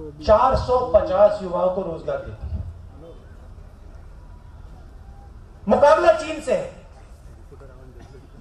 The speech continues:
जो भी आप खरीदते हो, चाहे टी शर्ट हो, पतलून हो, जूता हो, कैमरा हो, टेलीफोन हो, उसके पीछे मेड इन चाइना लिखा है। देखा आपने?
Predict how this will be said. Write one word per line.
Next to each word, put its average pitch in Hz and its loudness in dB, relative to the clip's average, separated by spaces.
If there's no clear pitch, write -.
जो 349 4
भी 370 2
आप 320 8
खरीदते 254 0
हो, - -2
चाहे 240 0
टी 262 -6
शर्ट 247 2
हो, 240 2
पतलून 247 2
हो, 233 2
जूता 247 2
हो, 226 4
कैमरा 269 6
हो, 247 6
टेलीफोन 233 2
हो, 208 2
उसके 220 -2
पीछे 233 -6
मेड 214 0
इन 220 -6
चाइना 190 2
लिखा - -8
है। - -14
देखा 196 2
आपने? 254 2